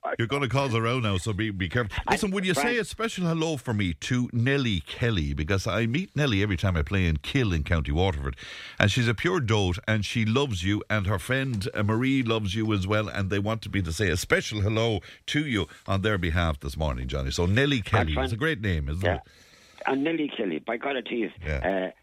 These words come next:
Speaker 1: Fran, I'm like your man at the Pint to Pint years ago, and he's shouting out, "Every man loves his wife, and I love every man's <laughs> wife." He said, "Every time I get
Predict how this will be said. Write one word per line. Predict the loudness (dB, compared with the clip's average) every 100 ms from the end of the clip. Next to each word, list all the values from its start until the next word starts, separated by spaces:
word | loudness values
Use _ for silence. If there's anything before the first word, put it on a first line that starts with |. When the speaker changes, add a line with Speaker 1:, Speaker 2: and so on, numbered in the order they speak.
| -8
Speaker 1:
Fran, | -6 -4
I'm | -4 -2
like | -4 -4
your | -6
man | -4 -6
at | -8
the |
Pint | -8 -6 -6
to | -4
Pint | -2 -2 -4
years | -4 -4
ago, | -4 -4
and | -2
he's | -2
shouting | 0 -2 -2 -4
out, | -4 -4 -4
"Every | -4 -4 -4
man | -4 -4
loves | -4 -4 -6
his | -6 -6 -2
wife, | -2 -2 -4 -12 _
and | -2 0
I | 0 -2
love | -4 -4 -6
every | -6 -4 -4
man's | -4 -6 -6 -8
<laughs> | 0
wife." | 0 0 -4 -4 -6 -6 -4 -2
He | -2 0
said, | -2 -2
"Every | -4 -4 -4 -4
time | -4 -6
I | -8
get | -6 -8